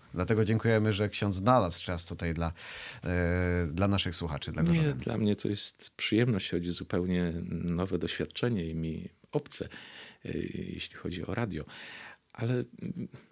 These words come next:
Speaker 2: plany, to wszystko jest dopiero przede mną. No, parafia katedralna łączy w sobie kilka wymiarów, bo jest, y, jednym z nich jest ta wspólna wszystkim parafiom troska o realizację, jak to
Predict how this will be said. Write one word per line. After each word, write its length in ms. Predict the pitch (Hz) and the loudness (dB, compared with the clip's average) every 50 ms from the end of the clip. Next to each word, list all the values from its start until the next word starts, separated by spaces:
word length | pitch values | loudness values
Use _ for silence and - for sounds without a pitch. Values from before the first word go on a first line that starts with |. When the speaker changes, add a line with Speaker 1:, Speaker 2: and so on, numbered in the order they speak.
| _ _ _ _ _ _ _ _ _ - - - - | _ _ _ _ _ _ _ _ _ -20 -20 -12 -4
Speaker 2:
plany, 460 | - 92 90 101 107 101 98 95 - - _ _ _ _ _ _ _ - - _ _ _ _ _ _ - | -2 -2 0 2 0 0 0 -2 -4 -6 _ _ _ _ _ _ _ -20 -20 _ _ _ _ _ _ -12
to 100 | - - | -10 -8
wszystko 380 | - - - - - - - 104 | -6 -4 -4 -4 -6 -4 -4 -4
jest 160 | 104 98 95 | -2 -2 -2
dopiero 440 | 95 95 - 101 95 95 92 87 85 85 - _ - | -2 -2 0 0 2 2 2 2 0 -4 -10 _ -10
przede 340 | - - 101 92 95 101 92 | -2 0 2 4 4 4 4
mną. 280 | 90 82 78 78 - - | 4 2 0 -4 -4 -4
No, 80 | 123 127 | -4 -6
parafia 480 | - - - 123 123 120 - - 113 | -4 -4 -2 -2 0 0 0 -2 -2
katedralna 640 | - - 113 - - 104 104 110 113 113 117 120 107 | 0 -2 -2 0 0 0 0 0 -2 0 -2 -2 -2
łączy 320 | 107 113 113 113 - - | -2 -2 -4 -2 -2 -2
w 40 | 104 | -2
sobie 280 | - - 113 107 107 101 | -2 -4 -4 -4 -6 -6
kilka 460 | - - - - - - 101 95 87 - - - - - | -4 -4 -4 -4 -2 -2 -2 -2 -2 -6 -12 -14 -14 -6
wymiarów, 520 | - 101 101 110 101 80 78 76 - - - - - - - - - - - - _ - | -2 0 0 2 0 0 -2 -6 -10 -12 -16 -16 -14 -14 -14 -14 -16 -16 -20 -20 _ -6
bo 120 | - 147 | -2 0
jest, 540 | 151 151 139 - - - - - - - - | 2 2 2 2 0 0 -2 -8 -10 -8 -4
y, 360 | 127 120 120 117 117 117 120 120 | -2 -2 -2 -2 -2 -4 -4 0
jednym 360 | 110 107 117 120 123 123 113 | 2 2 2 2 2 0 0
z 80 | 110 113 | 0 0
nich 220 | 117 117 117 - | 0 -2 -2 -2
jest 400 | 117 117 - - - - - - _ _ _ _ _ _ _ _ - | -2 -2 0 -2 -4 -6 -12 -14 _ _ _ _ _ _ _ _ -14
ta 80 | - - | -8 -4
wspólna 320 | - - - - 170 156 143 | -4 -2 0 0 0 2 2
wszystkim 400 | - - 160 - - - 110 - | 2 2 2 2 2 2 0 0
parafiom 680 | - 90 80 85 82 - - 78 80 78 82 - - - - - | 0 -2 -4 -4 -6 -6 -6 -6 -4 -4 -6 -8 -10 -14 -16 -14
troska 380 | - - 95 90 - - - 87 | -8 -4 -2 -2 -2 -2 -2 -2
o 220 | 85 82 80 78 | -2 -2 -4 -4
realizację, 580 | - - 78 78 78 80 82 85 85 - - 90 | -4 -4 -4 -4 -4 -4 -4 -4 -4 -4 -6 -6
jak 140 | 85 - - | -8 -10 -10
to 140 | - 85 | -10 -10